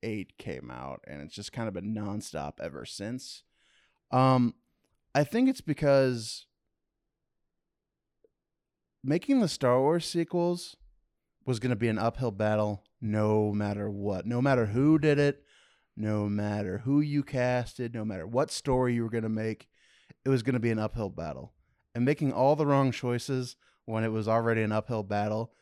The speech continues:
is just kind of what's landed us in this situation. So now you're just kind of in the position of,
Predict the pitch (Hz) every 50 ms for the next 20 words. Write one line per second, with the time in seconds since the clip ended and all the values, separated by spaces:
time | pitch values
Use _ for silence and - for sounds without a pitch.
0 | - - 123 110 110 110 - - 120 113 110 104 104 104 - - - 104 101 104
1 | 107 110 113 120 117 - - 127 127 127 123 - - 135 - - 143 143 143 143
2 | 143 139 - 160 151 147 151 - _ - - - - - - - 127 123 123 127
3 | 131 135 135 123 117 120 113 - - 131 120 117 117 110 101 - _ _ _ _
4 | _ _ _ _ _ _ _ _ _ - 147 160 175 185 180 175 156 - 170 156
5 | 156 170 165 - - 175 160 147 131 123 113